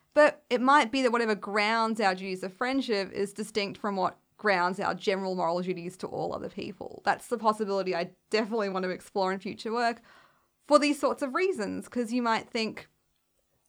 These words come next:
once I'm friends with someone, I should discount their flaws to some degree so we can, you know, they can confess <laughs> their moral sins to me and I can help them and not judge them heavily. It's p-, a part of friendship that we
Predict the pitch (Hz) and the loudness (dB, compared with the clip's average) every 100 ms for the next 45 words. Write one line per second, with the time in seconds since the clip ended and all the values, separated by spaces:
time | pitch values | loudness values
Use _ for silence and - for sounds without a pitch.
0 | _ _ _ - 226 294 294 226 254 269 | _ _ _ -2 2 2 2 0 0 0
1 | 262 254 - 196 190 185 190 - _ _ | 0 -4 0 0 0 -2 -4 -12 _ _
2 | _ _ _ _ _ _ - 226 240 403 | _ _ _ _ _ _ -2 0 2 0
3 | 269 - 240 190 214 220 208 202 202 254 | 0 -2 -2 0 0 2 0 0 4 6
4 | 302 254 208 196 196 196 185 185 180 180 | 6 4 2 -2 -4 -4 -6 -4 -6 -8
5 | - _ _ - 185 123 - - 208 240 | -10 _ _ -12 -8 -8 -10 -6 -4 -2
6 | 240 226 247 254 - - - - - 285 | -2 -2 0 0 -2 -14 -20 -16 0 2
7 | 254 214 214 220 226 240 226 233 202 190 | 6 6 4 2 2 2 -2 -2 -2 -2
8 | 190 214 196 226 226 226 196 185 185 208 | -4 -4 4 2 4 -6 -2 -4 -2 0
9 | 190 190 202 202 233 226 - - - - | 0 -2 -8 -4 -2 -2 -4 -10 -12 -16
10 | - 226 196 220 226 247 240 185 185 185 | -6 -4 -2 2 4 2 0 -2 0 -6
11 | - 175 208 202 | -6 -6 -4 -6